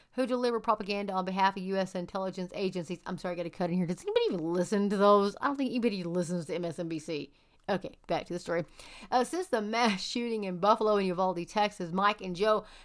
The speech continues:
have been hammering home the message that now is the time for the government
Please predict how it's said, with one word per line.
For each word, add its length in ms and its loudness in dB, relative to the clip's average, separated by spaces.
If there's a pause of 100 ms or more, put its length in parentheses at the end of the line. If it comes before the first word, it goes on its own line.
have 180 2
been 140 4
hammering 880 -2 (200)
home 340 10
the 60 2
message 540 0
that 300 0
now 580 2
is 440 -2
the 120 -4
time 360 -2
for 340 0
the 120 -2
government 540 -2